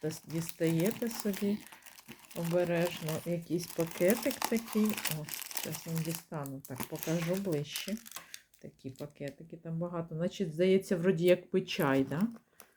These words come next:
Отак от. Не показує, да, не підсвічує. І от потім достай-, дістаєте, а там всередині ще отакий шматочок гарний. О, якби шоколад,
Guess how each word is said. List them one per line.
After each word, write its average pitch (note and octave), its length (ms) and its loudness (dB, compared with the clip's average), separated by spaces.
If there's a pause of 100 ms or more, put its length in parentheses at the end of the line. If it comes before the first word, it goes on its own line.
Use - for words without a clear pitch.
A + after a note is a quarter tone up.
(240)
Отак C3+ 400 -12
от. - 200 -20 (1300)
Не D#3 120 -8
показує, D3 580 -4
да, D#3+ 160 -8
не F#3 120 -4
підсвічує. D#3+ 800 -10 (1500)
І F#3 140 2
от F3 240 4
потім E3 320 0
достай-, E3 440 2
дістаєте, E3+ 1200 2 (640)
а D#3+ 100 4
там F#3 280 2
всередині G#3+ 1000 4
ще G3+ 340 0
отакий E3+ 580 -2
шматочок F3 920 -6
гарний. E3+ 520 -4 (180)
О, D#3+ 200 -4 (440)
якби D3 340 -6
шоколад, D#3+ 720 -2